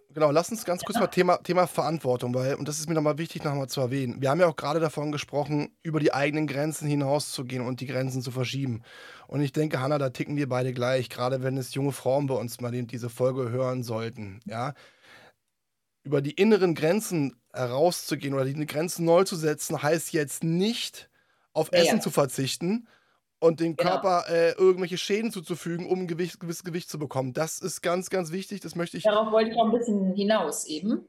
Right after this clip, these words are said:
Speaker 1: Ne?
Speaker 2: Genau. Man muss sich da schon wirklich die Frage stellen, erfüllt es mich?
Speaker 1: Und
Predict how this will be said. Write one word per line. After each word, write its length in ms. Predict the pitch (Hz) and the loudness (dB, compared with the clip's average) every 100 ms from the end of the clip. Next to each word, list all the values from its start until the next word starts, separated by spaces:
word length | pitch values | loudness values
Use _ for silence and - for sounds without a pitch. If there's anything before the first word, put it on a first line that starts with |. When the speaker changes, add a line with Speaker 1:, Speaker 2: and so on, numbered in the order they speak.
| - | -6
Speaker 1:
Ne? 220 | 123 160 | -4 0
Speaker 2:
Genau. 500 | 196 180 190 294 - - _ _ _ _ _ _ _ _ _ _ _ _ - | 2 4 4 2 -2 -16 _ _ _ _ _ _ _ _ _ _ _ _ -2
Man 180 | 196 208 | 2 4
muss 200 | 247 262 | 4 2
sich 160 | 226 | 0
da 100 | 196 | 0
schon 340 | 190 240 262 226 | 2 2 2 2
wirklich 360 | 226 214 - 175 175 | 0 -2 -4 -6 -4
die 120 | 196 | -6
Frage 340 | - 202 214 208 | -4 -2 0 0
stellen, 560 | - 202 196 202 185 - _ _ _ _ _ - | 0 0 2 -2 -8 -18 _ _ _ _ _ 0
erfüllt 720 | 190 190 214 208 190 - - | 0 4 6 6 6 -2 -6
es 460 | 151 143 - - 151 | -4 -2 -4 -6 -10
mich? 480 | 151 131 - - _ _ _ _ _ - | -10 -10 -14 -20 _ _ _ _ _ -8
Speaker 1:
Und 200 | 143 | -8